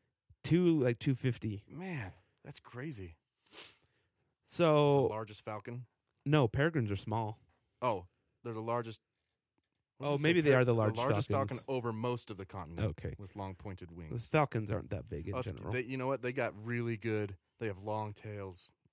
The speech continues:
Speaker 1: And eyesight.
Speaker 2: Y-, yeah.
Speaker 1: Have
Speaker 2: Tw-,
Speaker 1: you
Speaker 2: yeah,
Speaker 1: ever
Speaker 2: dude, this one says two forty.
Speaker 1: Yeah, they're fast. They're
Speaker 2: Jeez.
Speaker 1: fast. Have you ever read about how birds see and how they, like, I can't, I have a really hard time wrapping my mind around how good they see.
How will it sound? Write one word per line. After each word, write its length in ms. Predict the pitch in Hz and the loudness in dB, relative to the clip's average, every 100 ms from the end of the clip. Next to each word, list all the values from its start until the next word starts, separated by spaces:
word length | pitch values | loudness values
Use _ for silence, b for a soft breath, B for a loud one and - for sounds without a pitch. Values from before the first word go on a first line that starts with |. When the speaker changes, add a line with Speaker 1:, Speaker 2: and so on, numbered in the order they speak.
| _ _ _ - | _ _ _ -10
Speaker 1:
And 180 | 123 - | -8 -6
eyesight. 640 | 110 131 - 123 92 - _ - | -6 -6 -8 -10 -10 -14 _ -20
Speaker 2:
Y-, 80 | 82 - | -18 -14
yeah. 220 | 92 90 - | -12 -12 -6
Speaker 1:
Have 120 | 160 | -2
Speaker 2:
Tw-, 40 | 196 | 0
Speaker 1:
you 100 | 262 | 0
Speaker 2:
yeah, 120 | - | 0
Speaker 1:
ever 100 | 262 | 0
Speaker 2:
dude, 320 | 226 196 160 | 0 0 -2
this 160 | 220 - | -4 -4
one 80 | 165 | -4
says 180 | 151 139 | -4 -8
two 180 | - 185 | -10 -14
forty. 500 | - 170 349 104 - _ | -8 -4 -4 -4 -14 _
Speaker 1:
Yeah, 220 | 139 131 98 _ - | 2 2 0 _ -2
they're 120 | 139 | 0
fast. 400 | 147 165 160 - | 0 0 0 -2
They're 340 | 214 240 139 139 | -6 -4 -2 -2
Speaker 2:
Jeez. 40 | - | 0
Speaker 1:
fast. 420 | 156 90 - - b b b b | -4 -4 -10 -16 b b b b
Have 200 | 180 175 | 0 2
you 300 | 214 240 233 | 0 4 6
ever 200 | 226 220 | 6 4
read 220 | 165 160 | 6 6
about 380 | 170 151 160 156 | 6 4 4 4
how 240 | 139 151 131 | 4 4 4
birds 560 | 123 117 127 117 - - | 6 4 4 0 -12 -8
see 520 | - 135 131 151 170 | -4 0 2 2 0
and 140 | 120 | 0
how 180 | 127 127 | 0 0
they, 460 | 120 113 107 101 - _ _ _ _ _ _ _ _ - | 0 0 0 -4 -8 _ _ _ _ _ _ _ _ -6
like, 180 | 151 151 | -2 0
I 80 | 180 | 0
can't, 220 | - 196 | 0 2
I 40 | |
have 120 | 185 185 | 4 6
a 40 | |
really 160 | 190 190 | 6 4
hard 220 | 175 147 | 2 2
time 240 | 160 135 | 2 4
wrapping 400 | 110 123 120 139 | 6 4 4 2
my 140 | 127 110 | 4 4
mind 460 | 110 117 117 113 | 4 4 4 4
around 480 | 110 110 107 107 107 | 4 4 4 2 0
how 240 | 110 127 120 | 0 2 2
good 360 | 110 120 110 | 8 8 8
they 180 | 107 101 | 4 4
see. 500 | - - 104 101 | 0 -4 -4 -4